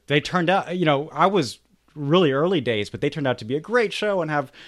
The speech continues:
spin-off shows and, you know, rocking the Instagram game and all that. Um, but yeah, they're, you know, kind of a, a,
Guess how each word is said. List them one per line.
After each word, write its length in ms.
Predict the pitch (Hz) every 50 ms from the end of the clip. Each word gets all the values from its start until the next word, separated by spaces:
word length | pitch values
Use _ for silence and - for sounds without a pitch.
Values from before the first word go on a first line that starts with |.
| - -
spin-off 440 | - - - 185 196 185 175 165 -
shows 460 | - - 165 151 143 139 139 131 117
and, 300 | 127 123 120 120 120 131
you 80 | 143 131
know, 120 | 123 117
rocking 420 | 117 120 151 160 156 - 156 139 135
the 60 | 135
Instagram 580 | 143 156 151 - - 123 117 127 123 120 120 117
game 260 | 123 120 117 117 113
and 100 | 113 113
all 120 | 113 113
that. 340 | 104 117 110 107 107 - - - - - - - - - - -
Um, 520 | 127 120 113 113 110 107 104 104 101 98 _ _ _ _ _ _ _ _ _ _ _ _ _ _ _ _ _ _ - -
but 380 | 110 104 110 123 117 110 - _
yeah, 340 | - 139 143 131 104 87 95
they're, 180 | 117 127 139 156
you 260 | 156 156 170 180 151
know, 140 | 127 113 110
kind 240 | - - 147 139 131
of 140 | 123 107
a, 420 | 120 113 113 117 127 131 127 127
a, 40 | -